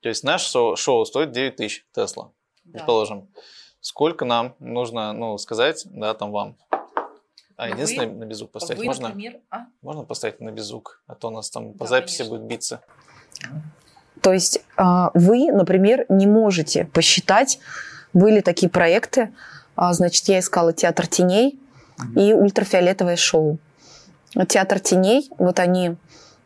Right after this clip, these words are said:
Speaker 2: м, типа, шесть артистов там сказали: «Мы тридцать тысяч стоим». И я говорю: «У нас будет пятьдесят одно шоу,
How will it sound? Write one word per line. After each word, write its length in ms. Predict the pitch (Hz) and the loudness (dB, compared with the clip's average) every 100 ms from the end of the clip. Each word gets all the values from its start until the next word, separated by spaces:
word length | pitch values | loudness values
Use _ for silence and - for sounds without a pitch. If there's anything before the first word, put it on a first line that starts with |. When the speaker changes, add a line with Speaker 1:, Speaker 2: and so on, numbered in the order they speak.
| - | -2
Speaker 2:
м, 220 | 170 160 | 0 0
типа, 240 | - - | 0 0
шесть 260 | - 180 - | 0 0 -2
артистов 520 | 165 - 277 277 202 | -4 2 0 0 -4
там 260 | - 175 170 | -2 0 0
сказали: 400 | - 175 170 165 | -2 0 2 2
«Мы 100 | 185 | 2
тридцать 320 | 196 185 - | 2 0 0
тысяч 220 | 160 - | 0 0
стоим». 360 | - 160 151 151 - - - - - - | 2 0 0 -4 -12 -20 -18 -18 -4 2
И 40 | |
я 140 | 175 | 2
говорю: 300 | 175 180 180 | 4 2 2
«У 40 | 170 | 4
нас 320 | 190 285 - 175 | 4 2 2 4
будет 340 | 180 208 233 | 4 4 2
пятьдесят 540 | - 160 165 180 214 | 2 4 4 2 4
одно 240 | 170 160 202 | 4 4 2
шоу, 400 | - 170 143 | 2 2 2